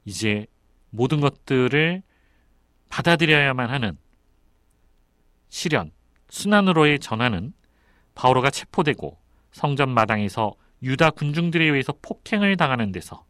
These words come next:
그 첫 번째 주요 단계가 시작됩니다.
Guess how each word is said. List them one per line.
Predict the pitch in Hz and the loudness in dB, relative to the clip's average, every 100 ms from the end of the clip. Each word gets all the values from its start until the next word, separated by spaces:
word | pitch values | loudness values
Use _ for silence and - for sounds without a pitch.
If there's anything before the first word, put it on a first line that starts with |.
| _ _ | _ _
그 | - 104 | -14 -14
첫 | - 165 | -6 -4
번째 | - 143 120 - 156 202 - _ - | -2 -4 -4 -2 0 -2 -6 _ -20
주요 | - 107 107 | -6 -2 -2
단계가 | - 104 95 92 87 98 117 - _ | -4 -10 -10 -10 -10 -8 -8 -12 _
시작됩니다. | - - 107 - - 175 156 - | -12 -8 -8 -8 -12 -12 -14 -20